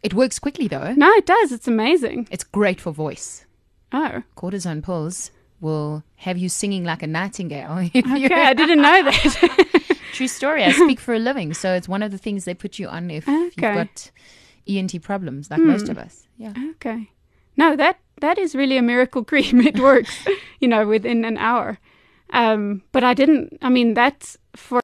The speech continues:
Speaker 2: solution. To put that on
Speaker 1: Mm.
Speaker 2: three times a day is
Speaker 1: On a young
Speaker 2: crazy.
Speaker 1: baby. How
Speaker 2: Yeah.
Speaker 1: old was she at the time when you think it was really bad? How old was she?
Speaker 2: Well, it was four and a half months when we eventually went to the homeopath. So it had been from two months, so about two and a half
Speaker 1: Mm.
Speaker 2: months of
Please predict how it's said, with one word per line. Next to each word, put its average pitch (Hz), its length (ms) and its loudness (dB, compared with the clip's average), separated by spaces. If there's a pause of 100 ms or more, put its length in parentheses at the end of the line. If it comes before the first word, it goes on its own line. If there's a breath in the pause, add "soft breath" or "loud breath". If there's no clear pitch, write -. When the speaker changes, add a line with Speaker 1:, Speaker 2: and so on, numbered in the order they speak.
Speaker 2:
solution. 208 540 -4
To 214 100 -10
put 196 240 -8
that - 180 0
on 233 260 -2
Speaker 1:
Mm. 208 40 -8
Speaker 2:
three 226 160 -4
times 220 320 -6
a 220 60 -8
day 208 180 -8
is 214 160 -12
Speaker 1:
On 190 80 -4
a 247 100 0
young 233 180 -2
Speaker 2:
crazy. 196 160 -6
Speaker 1:
baby. 190 280 -8
How 208 200 -6
Speaker 2:
Yeah. 262 120 2
Speaker 1:
old 247 80 -2
was 254 140 -4
she 220 100 -4
at 220 80 -4
the 208 80 -8
time 196 320 -8
when 185 220 -6
you 196 140 -4
think 190 280 -10
it 160 100 -12
was 165 160 -8
really 160 300 -6
bad? - 300 -12
How 185 180 -10
old 190 140 -10
was 180 120 -14
she? - 220 -18 (640)
Speaker 2:
Well, 277 180 4
it 294 140 -2
was 302 300 -6
four 311 420 -4
and 302 120 2
a 254 60 0
half 240 340 0
months 240 320 -2
when 226 140 -4
we 214 140 -2
eventually 220 440 -4
went 202 360 -6
to 208 80 -12
the 208 80 -6
homeopath. 214 600 -6
So 220 240 -4
it 214 160 -10
had 226 140 -8
been 240 480 -2 (640)
from 226 300 -10
two 233 220 -8
months, 208 420 -6
so - 180 -6
about 294 320 -6
two 294 120 -6
and 269 100 0
a - 20 0
half 233 220 -2
Speaker 1:
Mm. - 80 -8
Speaker 2:
months 208 340 -4
of 202 340 -8